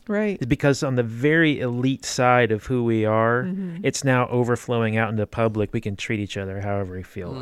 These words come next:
Speaker 2: like.
Speaker 1: Right.
Speaker 2: You don't even show respect to the highest office, whether you disagree with them or not.
Speaker 3: No.
Speaker 1: That's true.
Speaker 3: And, and it's not just during a debate. It's constant.
Speaker 2: It's constant.
Speaker 3: Yeah.
Speaker 1: Mm-hmm.
Speaker 3: It's people ra-,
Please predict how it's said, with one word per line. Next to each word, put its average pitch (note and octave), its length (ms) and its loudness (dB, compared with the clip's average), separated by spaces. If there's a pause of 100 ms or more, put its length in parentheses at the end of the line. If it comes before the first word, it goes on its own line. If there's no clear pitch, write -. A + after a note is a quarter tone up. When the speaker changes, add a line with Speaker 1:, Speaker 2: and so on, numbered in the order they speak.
Speaker 2:
like. A#2 80 -12 (260)
Speaker 1:
Right. D#3+ 320 -4 (200)
Speaker 2:
You E3 140 4
don't E3+ 120 6
even C3+ 200 4
show B2+ 180 2
respect A#2 540 -2
to A#2 100 -2
the G#2 140 0
highest G#2+ 460 -2
office, G#2+ 400 0
whether G#2+ 200 -2
you G2+ 160 -4
disagree G2+ 640 -4
with G2+ 140 -2
them G2 160 -6
or F#2+ 80 -10
not. F2 320 -12
Speaker 3:
No. C#3 260 0
Speaker 1:
That's E3+ 240 -6
true. D3+ 240 -4
Speaker 3:
And, E3 140 0
and E3 140 0
it's D3+ 160 0
not E3 180 2
just D#3 220 -4
during C3+ 220 -2
a B2 40 -4
debate. A#2+ 340 -2
It's A#2 180 -6
constant. A2+ 640 -6
Speaker 2:
It's - 140 -4
constant. A3 560 2
Speaker 3:
Yeah. B2 300 0
Speaker 1:
Mm-hmm. E3 220 -12
Speaker 3:
It's B2 180 -10
people B2+ 560 -2
ra-, A#2+ 400 -2